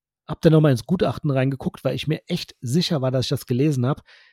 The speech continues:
Das Gutachten ist oben unterteilt. Also wenn ihr da mal so eine Räderfreigabe von Mercedes habt, da stehen oben die Fahrzeuge drin.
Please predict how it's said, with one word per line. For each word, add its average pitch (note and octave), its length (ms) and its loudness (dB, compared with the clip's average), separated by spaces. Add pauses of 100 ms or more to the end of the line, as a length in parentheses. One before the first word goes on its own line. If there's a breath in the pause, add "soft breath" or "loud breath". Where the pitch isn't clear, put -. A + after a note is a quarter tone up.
(160 soft breath)
Das C3 200 -4
Gutachten F3 500 -4
ist - 220 -6
oben G#3 260 2
unterteilt. E3 560 0
Also B2+ 180 -2
wenn D3+ 120 2
ihr D#3+ 80 2
da D3+ 160 2
mal D#3 120 2
so C#3+ 80 0
eine C3 200 0
Räderfreigabe D3 580 -2
von C#3 160 -4
Mercedes D3+ 460 -4
habt, C#3+ 180 -6
da C3 60 -4
stehen C#3 240 -4
oben D3 260 0
die A#2+ 60 -4
Fahrzeuge F#3+ 500 -4
drin. G#3+ 300 -2